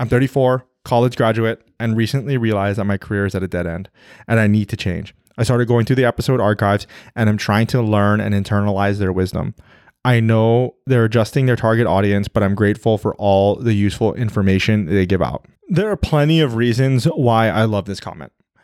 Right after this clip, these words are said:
The biggest is them going through the backlog of the episodes. We've made, like, eighty percent,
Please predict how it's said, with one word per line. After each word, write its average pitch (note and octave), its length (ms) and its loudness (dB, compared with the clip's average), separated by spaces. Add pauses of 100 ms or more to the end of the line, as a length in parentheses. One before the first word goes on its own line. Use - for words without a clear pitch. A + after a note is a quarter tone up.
(140)
The D3+ 180 0
biggest D#3 720 -2 (240)
is C#3 420 2 (140)
them B2+ 640 -2
going A#2 400 0
through G#2+ 380 0
the G#2+ 80 0
backlog G2+ 560 0
of F#2+ 100 -12
the G2 80 -4
episodes. E2+ 520 -8 (1080)
We've C#3+ 220 2
made, F3+ 440 2 (560)
like, C3+ 340 -4
eighty G3+ 340 0
percent, A2+ 540 -4